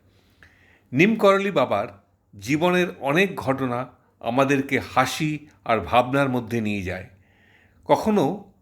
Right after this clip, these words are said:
ছোট্ট ভুলে কাণ্ড ঘটে, আবার কখনো সঠিক সিদ্ধান্তে জীবনের মোড় বদলে দেয়। তার গল্পের বিশেষ দিক হলো মানুষের সঙ্গে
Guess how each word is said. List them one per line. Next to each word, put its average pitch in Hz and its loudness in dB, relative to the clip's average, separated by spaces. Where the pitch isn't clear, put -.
ছোট্ট 214 -2
ভুলে 120 2
কাণ্ড 160 2
ঘটে, 92 -4
আবার 131 2
কখনো 139 -4
সঠিক 165 0
সিদ্ধান্তে 160 -2
জীবনের 151 2
মোড় 131 -2
বদলে 117 -4
দেয়। 87 -10
তার 208 4
গল্পের 185 2
বিশেষ 190 -4
দিক 175 -2
হলো 139 -2
মানুষের 170 2
সঙ্গে 170 -2